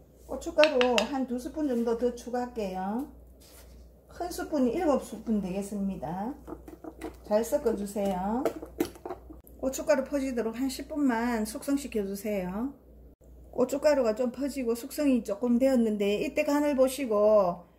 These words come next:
조금 싱겁다 싶으면 액젓을 더 넣으시면 됩니다. 기호에 맞게끔 적절히 조절해주세요. 양념을 넣고 버무려 봅니다.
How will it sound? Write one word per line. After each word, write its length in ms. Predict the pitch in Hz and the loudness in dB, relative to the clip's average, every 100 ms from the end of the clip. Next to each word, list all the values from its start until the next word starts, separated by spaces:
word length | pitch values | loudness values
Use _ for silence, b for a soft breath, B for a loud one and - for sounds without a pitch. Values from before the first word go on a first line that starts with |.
| b - - - _ _ - | b -20 -20 -20 _ _ -12
조금 240 | 254 302 294 | -6 -2 0
싱겁다 440 | 294 285 349 285 | 2 2 4 2
싶으면 500 | - 240 254 247 214 | 0 -4 0 0 2
액젓을 420 | 302 294 285 240 | 0 0 -2 0
더 100 | 220 | 4
넣으시면 420 | 233 269 262 214 208 | 4 4 2 0 0
됩니다. 440 | 196 220 214 190 | 0 0 0 -2
기호에 320 | 233 254 269 | 2 4 4
맞게끔 420 | 233 202 247 220 226 | 4 0 -2 -4 -4
적절히 360 | 240 254 214 | -4 -4 -2
조절해주세요. 1040 | 254 262 226 190 202 - 214 190 185 220 277 - - - - - - - - - 269 | -2 0 0 -2 -6 -6 -4 -4 -4 -6 -8 -12 -20 -20 -20 -20 -20 -20 -20 -8 -2
양념을 400 | 311 311 285 262 | 0 0 0 0
넣고 200 | 254 226 | 0 0
버무려 360 | 240 285 285 | 2 4 2
봅니다. 720 | 233 233 233 233 202 220 254 | 2 2 2 0 -2 -2 -4